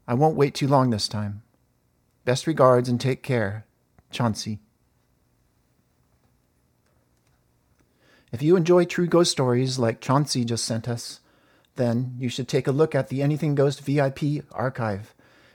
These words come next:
It's the complete collection of Anything Ghost, available at your fingertips. To join, there's a one-time membership fee, and you'll become a member,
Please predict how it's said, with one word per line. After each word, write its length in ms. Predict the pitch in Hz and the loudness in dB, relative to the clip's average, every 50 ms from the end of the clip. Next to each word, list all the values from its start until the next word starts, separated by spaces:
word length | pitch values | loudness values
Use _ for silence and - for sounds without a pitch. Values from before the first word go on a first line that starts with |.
| _ - | _ -12
It's 240 | 127 120 - - | -10 -8 -8 -8
the 140 | - - 127 | -6 -8 -6
complete 480 | - - 123 - - - 220 208 - - | -2 -2 -4 -2 -4 -4 -6 -6 -6 -6
collection 640 | - 202 202 202 196 - - 165 139 117 107 104 | -4 0 0 0 0 -2 -2 -2 0 0 0 0
of 120 | 104 104 117 | -2 -2 -2
Anything 400 | 107 110 104 - 117 110 110 101 | -2 -2 -2 -2 -2 -2 -2 0
Ghost, 420 | 113 107 120 123 - - - - _ _ _ _ _ _ _ - | 0 0 0 -2 -4 -6 -8 -14 _ _ _ _ _ _ _ -8
available 520 | - 110 127 135 143 156 160 165 165 165 151 | -4 -2 0 0 2 2 2 2 2 2 2
at 180 | 135 - - | 2 0 0
your 180 | 147 135 135 139 | 0 0 0 0
fingertips. 720 | - - 147 127 120 110 - - - - - - - - - _ _ _ _ _ _ _ _ _ _ _ _ _ _ _ _ _ | 0 -2 -2 -2 -2 -4 -6 -10 -12 -14 -14 -20 -20 -20 -20 _ _ _ _ _ _ _ _ _ _ _ _ _ _ _ _ _
To 100 | - 135 | -6 -4
join, 280 | 127 160 160 160 151 147 | 0 2 2 2 2 2
there's 140 | 135 131 131 | 2 2 2
a 60 | 127 | 2
one-time 440 | 127 135 151 160 - 170 160 151 151 | 2 2 0 0 0 2 2 2 2
membership 440 | 170 170 175 160 - - 131 - - | 2 2 0 0 -2 -2 -4 -4 -4
fee, 380 | - - 123 120 135 139 - _ _ _ _ _ _ _ _ _ | -4 -4 -2 -2 -2 -4 -8 _ _ _ _ _ _ _ _ _
and 120 | - 131 | 0 2
you'll 100 | 135 135 | 2 2
become 320 | 127 131 120 - 147 131 127 | 2 0 0 0 2 2 2
a 80 | 123 | 2
member, 460 | 123 127 135 147 147 156 160 160 - | 2 2 2 2 2 2 0 0 -4